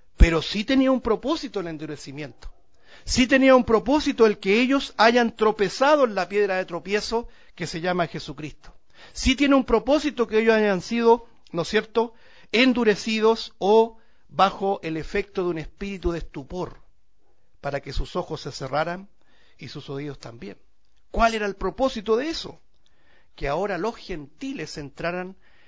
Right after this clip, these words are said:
en esta esfera de salvación. Hermano, tú y yo somos gentiles, tú y yo no somos judíos, ¿cierto? Y ahora gozamos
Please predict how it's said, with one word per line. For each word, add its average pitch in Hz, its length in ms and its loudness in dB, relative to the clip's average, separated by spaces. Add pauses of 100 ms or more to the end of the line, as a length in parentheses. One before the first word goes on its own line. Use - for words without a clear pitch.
(140)
en 147 200 -10
esta 165 600 -10
esfera 147 720 -12
de 127 80 -16
salvación. - 560 -14 (380)
Hermano, 240 400 2
tú 330 200 4
y 294 80 2
yo 302 220 4
somos 151 320 -6
gentiles, - 500 -16 (200)
tú 240 160 -2
y 240 60 0
yo 277 140 2
no 262 100 6
somos 311 340 4
judíos, 123 600 -8 (640)
¿cierto? 165 500 -6 (440)
Y 151 160 -2
ahora 240 380 6
gozamos 214 840 -4